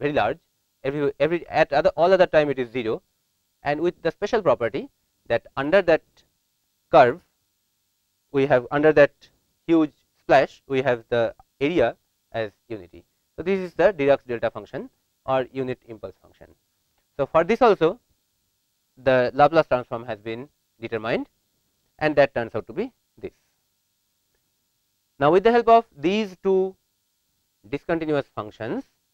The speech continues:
and their Laplace transforms, we can handle the situations where the right hand side function of the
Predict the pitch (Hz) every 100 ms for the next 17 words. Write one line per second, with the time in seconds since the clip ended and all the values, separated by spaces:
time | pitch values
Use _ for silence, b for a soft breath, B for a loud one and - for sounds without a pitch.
0 | _ 120 135 135 123 120 113 107 113 107
1 | 104 98 - 135 247 _ _ _ _ -
2 | 127 127 123 135 170 127 147 _ _ _
3 | - 120 120 117 - _ _ _ - 151
4 | 175 143 123 175 _ _ 127 120 190 -
5 | _ _ _ _ _ 120 120 113 110 135
6 | 156 175 - 123 113 107 _ _ _ 123
7 | 113 123 208 - 107 - 208